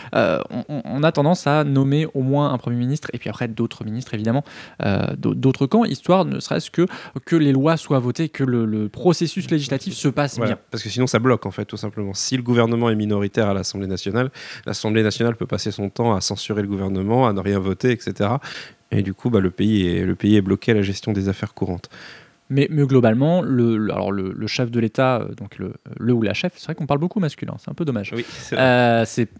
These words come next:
Speaker 1: historiquement, ce sont que des hommes, euh, qui, euh, qui, pour l'instant, ont, ont eu ce poste. Euh, il y a quand même ce, ce, il signe les décrets d'application, euh, il signe les lois, euh, avec les, les ministres concernés,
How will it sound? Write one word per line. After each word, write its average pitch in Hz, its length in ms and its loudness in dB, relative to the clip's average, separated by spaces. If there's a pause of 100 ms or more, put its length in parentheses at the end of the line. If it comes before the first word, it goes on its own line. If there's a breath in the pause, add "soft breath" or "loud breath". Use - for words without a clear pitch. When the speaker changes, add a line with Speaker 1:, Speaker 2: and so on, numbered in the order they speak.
Speaker 1:
historiquement, 131 540 2
ce 123 100 -6
sont 120 180 -6
que 123 100 -4
des 110 200 0
hommes, 131 120 0
euh, 95 220 -2
qui, 101 240 -6
euh, 92 80 0
qui, - 140 -10
pour 101 120 -8
l'instant, 101 380 -2
ont, 110 240 -2
ont 107 180 -2
eu 131 60 -2
ce 107 140 -8
poste. - 280 -10 (360 loud breath)
Euh, 131 880 4 (100)
il 175 640 -8
y 190 120 4
a 180 60 6
quand 196 120 2
même 208 240 8
ce, 160 300 2
ce, - 180 -2
il 151 180 4
signe 175 340 0
les 139 100 6
décrets 139 400 2
d'application, 202 840 0
euh, 139 140 2
il 120 160 -2
signe 131 260 -2
les 120 120 0
lois, 190 460 4
euh, 117 80 -2
avec 123 380 0
les, 123 300 6
les 127 100 6
ministres 131 400 4
concernés, 131 560 0